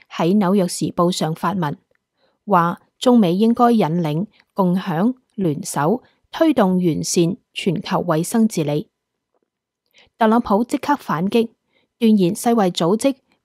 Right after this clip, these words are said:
幫中共隱瞞疫情，停止提供資金。四月十二號，遼寧號航母穿越第一島鏈，明知美軍羅斯福號航母掩翼之後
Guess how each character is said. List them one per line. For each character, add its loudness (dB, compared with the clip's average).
幫 4
中 0
共 2
隱 -2
瞞 0
疫 -2
情， -8
停 -4
止 -4
提 -6
供 0
資 -2
金。 0
四 0
月 2
十 -6
二 -2
號， 0
遼 4
寧 2
號 0
航 0
母 0
穿 2
越 4
第 -4
一 2
島 -2
鏈， 0
明 2
知 0
美 4
軍 4
羅 2
斯 -2
福 0
號 0
航 -2
母 0
掩 0
翼 2
之 -2
後 -2